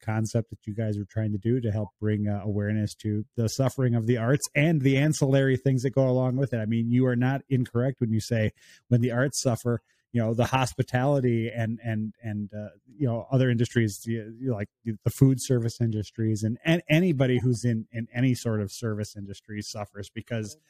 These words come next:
there's so much interconnected. I mean, there's hotels and restaurants and taxis and, and whatever else. I mean, it's just, there's just a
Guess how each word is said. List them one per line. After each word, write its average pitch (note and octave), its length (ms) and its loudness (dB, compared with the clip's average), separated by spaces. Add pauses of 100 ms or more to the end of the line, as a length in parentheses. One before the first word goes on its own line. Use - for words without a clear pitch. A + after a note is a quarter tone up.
(180)
there's B2 180 2 (120)
so D#3 180 6
much D3 240 0
interconnected. B2 680 -2
I G2+ 80 -4
mean, G2 160 -8
there's F#2+ 220 -16
hotels A#2 640 0
and F#2 120 -20
restaurants G#2 680 -8
and E3 80 -20 (100)
taxis G#2+ 760 -6
and, - 100 -20 (420)
and G2 160 -14 (260)
whatever A#2+ 500 2
else. A2+ 420 -2
I G2 60 -10
mean, G2+ 220 -6
it's G#2+ 140 -6
just, - 300 -4 (280)
there's A2+ 180 -2
just A2 180 -8
a G#2+ 80 -8